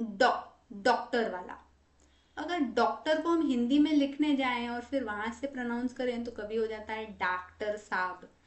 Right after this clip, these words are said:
जो गलत है, या कभी हो जाता है, जैसे हम गुजराती बोलते हैं, दोक्टर साहब, अब ये भी गलत हो गया।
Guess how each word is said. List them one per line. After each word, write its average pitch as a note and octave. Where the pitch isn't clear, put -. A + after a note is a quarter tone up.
जो E3+
गलत F#3
है, F#3+
या E4+
कभी D#4
हो D4
जाता C4+
है, C4
जैसे A#3
हम A#3+
गुजराती G3+
बोलते G3
हैं, G#3+
दोक्टर B3+
साहब, -
अब A#3
ये F#3+
भी A3
गलत G3+
हो F#3+
गया। F#3